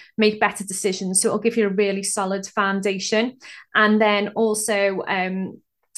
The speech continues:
you know, don't be too harsh on yourself. You know, that number three, probably the biggest one, don't be too harsh on yourself. Um, ask questions, ask as many questions, because as the new person, you are completely entitled to ask as many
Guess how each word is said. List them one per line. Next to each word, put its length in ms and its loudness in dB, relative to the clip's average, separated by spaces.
you 140 4
know, 220 2
don't 240 2
be 80 -6
too 180 -2
harsh 320 -6
on 80 -2
yourself. 380 -4
You 80 -8
know, 160 -6
that 200 -8
number 220 -2
three, 400 -8
probably 300 2
the 80 2
biggest 320 -2
one, 180 0
don't 260 2
be 140 -4
too 220 0
harsh 320 -4
on 100 -6
yourself. 500 2
Um, 420 0
ask 380 -2
questions, 800 0
ask 240 -4
as 120 -4
many 240 2
questions, 520 -4
because 320 0
as 200 0
the 80 4
new 180 2
person, 560 2
you 180 4
are 320 6
completely 800 0
entitled 560 0
to 100 -6
ask 240 -4
as 120 2
many 540 2